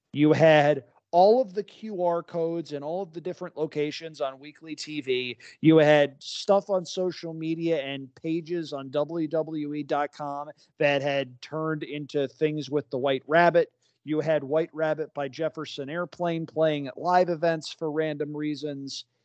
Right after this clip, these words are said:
It was cool the way that they did that. Now, can they capitalize with Bray Wyatt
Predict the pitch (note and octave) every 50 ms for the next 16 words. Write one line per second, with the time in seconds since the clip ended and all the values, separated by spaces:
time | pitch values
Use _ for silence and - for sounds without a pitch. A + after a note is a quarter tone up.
0 | _ _ _ _ _ F3 F3 D#3+ - F#3 F3 D#3+ - - - - F3+ F3+ F#3+ G3
1 | G3+ F#3+ F#3 A3 F#3+ F3 E3 E3 E3 D#3+ C#3+ D#3 D3+ - - D#3 D3+ D3 C#3+ F#3+
2 | G#3+ G#3+ E3 C#3 B2+ G#2 F2 - _ _ _ _ _ _ _ _ _ - F3+ A3
3 | A3 D3+ A2 - - _ _ _ _ _ _ _ _ _ - - C3+ C#3+ C#3+ C#3+
4 | D3 D#3 F3 F#3+ G3 - - G3+ A3 A#3 B3 - A#3+ G#3+ F3+ D3+ D3 C#3 C3+ C3+
5 | C3 B2+ B2+ B2+ B2 - - _ _ _ _ _ - A#2+ B2+ E3 F3+ F3 - D3
6 | C3 D3 E3 E3 D#3+ E3 D#3+ D3 C#3+ C#3 C#3 C3+ C#3 C3+ C#3 - _